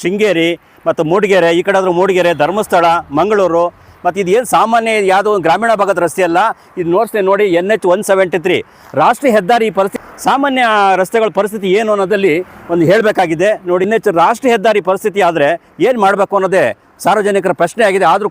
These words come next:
ಕೂಡ ಹೆವಿ ಟ್ರಾಫಿಕ್ ಇರೋಂಥ ರಸ್ತೆ. ಈ ಕಡೆ ಮಂಗಳೂರು ಹೋಗೋರು, ಧರ್ಮಸ್ಥಳ ಹೋಗೋರು, ಈ ಕಡೆ ಆಲ್ದೂರು, ಶೃಂಗೇರಿ, ಧಾರ್ಮಿಕ ಕ್ಷೇತ್ರಕ್ಕೆ ಇದು ತುಂಬಾ ಟ್ರಾಫಿಕ್ ಇರೋಂಥ ರಸ್ತೆ. ಇಂಥ ರಸ್ತೆಗಳಲ್ಲಿ ಇಂಥ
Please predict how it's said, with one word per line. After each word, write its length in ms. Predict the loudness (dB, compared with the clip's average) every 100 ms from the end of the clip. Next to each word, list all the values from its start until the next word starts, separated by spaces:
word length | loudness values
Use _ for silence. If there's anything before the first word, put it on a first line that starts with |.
| 0
ಕೂಡ 120 | 0 0 -4 _ -4
ಹೆವಿ 200 | -2 -2 -2
ಟ್ರಾಫಿಕ್ 320 | 0 0 -2 -2
ಇರೋಂಥ 200 | -2 0 -2
ರಸ್ತೆ. 220 | 0 -2 0
ಈ 20 | 0
ಕಡೆ 120 | 0 0
ಮಂಗಳೂರು 240 | 0 0 0
ಹೋಗೋರು, 260 | 0 2 2 0
ಧರ್ಮಸ್ಥಳ 360 | -2 -2 0 2
ಹೋಗೋರು, 280 | 2 2 0 0 -8 -10 -4
ಈ 60 | 0
ಕಡೆ 120 | 2
ಆಲ್ದೂರು, 320 | 2 2 0 0
ಶೃಂಗೇರಿ, 500 | -2 -2 0 0 0 -2 -6 _ -2
ಧಾರ್ಮಿಕ 280 | 0 0 -2 -2
ಕ್ಷೇತ್ರಕ್ಕೆ 340 | -2 -2 -4 -4
ಇದು 80 | -4
ತುಂಬಾ 200 | -2 0 0 -2 0
ಟ್ರಾಫಿಕ್ 340 | 0 0 0
ಇರೋಂಥ 180 | 0 0 0
ರಸ್ತೆ. 160 | 0 -2
ಇಂಥ 100 | 0 0 0
ರಸ್ತೆಗಳಲ್ಲಿ 520 | 0 2 2 2 -2 -4 _ -8
ಇಂಥ 100 | -4